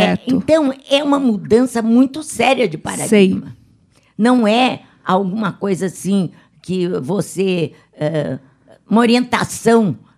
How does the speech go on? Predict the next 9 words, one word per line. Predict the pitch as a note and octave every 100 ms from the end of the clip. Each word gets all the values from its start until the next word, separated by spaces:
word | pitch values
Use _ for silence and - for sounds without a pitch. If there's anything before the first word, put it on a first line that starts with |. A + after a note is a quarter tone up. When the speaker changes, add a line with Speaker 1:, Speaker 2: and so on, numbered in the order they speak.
| -
Speaker 1:
Entendo. | G#3 - G#3+ -
Speaker 2:
que | C#3+
a | F#3+ G3
política | - F#3+ F#3 - F#3 F3
traz, | F3+ G3+ G#3+ G#3+
que, | F#3+ E3 - _ _
eh, | F3+ F#3 F3+ - _ _ _ _
é | F#3 F#3+ E3+
facilmente, | - A#3 C#4 - G#3+ G#3+ A#3 A3+ F3+ D#3+